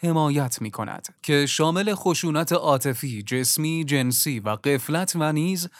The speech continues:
سایر اشکال نوظهور آسیب و سوء استفاده که ممکن است در خانه، جامعه محلی، مدرسه یا فضای مجازی رخ دهد می‌شود.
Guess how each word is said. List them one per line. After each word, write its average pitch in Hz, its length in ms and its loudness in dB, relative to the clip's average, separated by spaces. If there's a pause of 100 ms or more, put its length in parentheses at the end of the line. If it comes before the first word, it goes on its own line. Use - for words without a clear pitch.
(120)
سایر 123 580 2
اشکال 135 640 0
نوظهور 156 680 2
آسیب 117 600 -2
و 120 180 0
سوء 170 240 0
استفاده 143 640 0 (320)
که 175 120 -2
ممکن 180 360 -2
است 185 200 -2
در 156 180 6
خانه، 143 500 0 (320)
جامعه 151 540 0
محلی، 135 600 -2 (240)
مدرسه 131 500 0 (100)
یا 190 260 -2
فضای 123 400 -2
مجازی 135 600 0
رخ 143 220 0
دهد 151 360 0
می‌شود. 107 420 -8